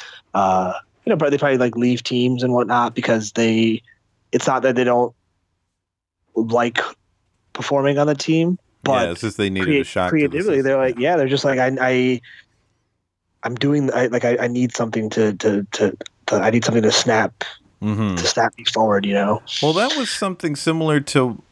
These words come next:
Speaker 2: uh, something I heard Kristen Wiig say about, um,
Speaker 1: Oh, yeah, we,
Speaker 2: when
Speaker 1: we, we, she and I talk about this a
Speaker 2: Uh,
Speaker 1: lot.
Speaker 2: yeah. <laughs> Well, she was saying, uh, in an interview on, uh,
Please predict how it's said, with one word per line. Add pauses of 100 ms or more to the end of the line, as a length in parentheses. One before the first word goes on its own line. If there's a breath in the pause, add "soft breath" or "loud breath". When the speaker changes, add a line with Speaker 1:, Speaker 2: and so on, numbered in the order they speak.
(160)
Speaker 2:
uh,
something
I
heard (320)
Kristen
Wiig
say (160)
about, (100)
um, (360)
Speaker 1:
Oh,
yeah,
we,
Speaker 2:
when
Speaker 1:
we,
we,
she
and
I
talk
about
this
a
Speaker 2:
Uh,
Speaker 1:
lot.
Speaker 2:
yeah. (360)
<laughs>
Well,
she
was
saying,
uh,
in
an
interview
on,
uh,